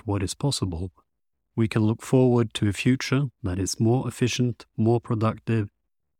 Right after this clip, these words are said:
and more intelligent than ever before.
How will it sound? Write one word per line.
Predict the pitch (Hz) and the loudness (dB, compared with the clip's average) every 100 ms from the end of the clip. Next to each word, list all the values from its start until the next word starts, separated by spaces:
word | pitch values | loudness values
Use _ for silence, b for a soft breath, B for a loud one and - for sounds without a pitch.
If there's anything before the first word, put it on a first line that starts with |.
| _ _ | _ _
and | 139 | 0
more | 131 110 117 | 4 6 6
intelligent | 120 104 107 98 95 98 95 | 2 -2 0 0 2 2 0
than | - 95 | 0 2
ever | 95 92 | 2 0
before. | 87 92 - 87 80 | -2 -4 -4 -4 -4